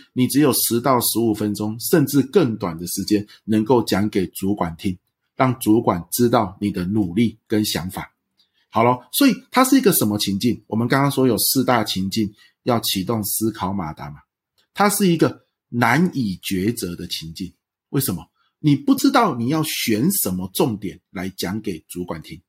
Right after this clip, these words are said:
对不对？好，你有那么多东西要讲，可是你的时间很短啊，所以既然是难以抉择，你的提问就要问自己：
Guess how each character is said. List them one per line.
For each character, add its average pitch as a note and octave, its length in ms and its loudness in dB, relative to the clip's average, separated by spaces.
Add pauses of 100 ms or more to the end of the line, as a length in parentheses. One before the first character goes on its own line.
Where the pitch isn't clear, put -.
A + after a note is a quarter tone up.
(340)
对 C3 80 -2
不 B2 80 2
对？ C3 260 2 (140)
好， G#2+ 300 -6
你 F3 100 2
有 G#3 80 4
那 G#3+ 100 2
么 A3 140 4
多 G3+ 100 4
东 G3+ 200 4
西 G3+ 120 -4
要 F#3 140 0
讲， G#2 280 -4
可 - 100 -4
是 F3+ 140 -2
你 G3 80 2
的 C3 100 -2
时 B2+ 240 0
间 D#3 200 0
很 A#2+ 200 -4
短 F2+ 260 -6
啊， E2 120 -14 (260)
所 C4 180 2
以 G#3+ 80 2 (300)
既 - 100 2
然 A3+ 180 6
是 G#3+ 140 2
难 F3 320 4
以 C3 100 4
抉 A2 200 0
择， F#2 300 -6
你 A#2+ 100 0
的 C3 100 4
提 B2+ 300 0
问 D#3 180 4
就 D3 120 -2
要 C3+ 120 0
问 C3 200 0
自 B2 140 -4
己： - 220 -10